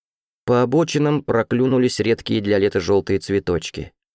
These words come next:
Влажный воздух напоминал о каком-то подвале с жуткими инструментами. Где она его видела? Наверное, во сне. Девы. Добраться до дев. Сперва она даже не заметила странное молчание, повисшее над улицей.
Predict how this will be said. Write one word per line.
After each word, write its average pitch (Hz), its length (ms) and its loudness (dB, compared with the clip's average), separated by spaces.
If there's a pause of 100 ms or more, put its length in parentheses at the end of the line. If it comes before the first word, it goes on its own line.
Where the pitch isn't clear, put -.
Влажный 101 440 2
воздух 101 360 2
напоминал 101 460 0
о 104 100 -2
каком-то 101 440 -2
подвале 101 520 2
с 92 40 -2
жуткими 101 440 -2
инструментами. 82 760 -2 (840)
Где 113 280 0
она 135 120 0
его 135 160 0
видела? 76 400 -4 (680)
Наверное, 87 500 -2
во 90 120 -2
сне. 78 360 -6 (1080)
Девы. 87 480 -2 (200)
Добраться 95 640 -2
до 95 120 0
дев. 90 320 -4 (960)
Сперва 151 500 0
она 156 160 2
даже 139 240 2
не 131 120 2
заметила 120 520 0
странное 98 480 -2
молчание, 98 640 0
повисшее 90 480 -2
над 90 220 -2
улицей. 80 480 -4